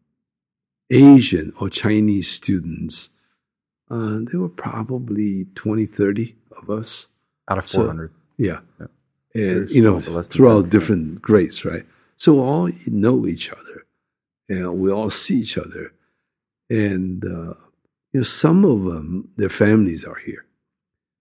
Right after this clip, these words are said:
Speaker 1: and not that many. And most of us,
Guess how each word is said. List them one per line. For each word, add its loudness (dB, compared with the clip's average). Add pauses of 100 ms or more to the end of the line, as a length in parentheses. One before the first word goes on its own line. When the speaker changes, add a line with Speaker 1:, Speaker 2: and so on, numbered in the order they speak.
(260)
Speaker 1:
and -4
not 0
that -6
many. -10 (800)
And -4
most 2
of -6
us, -8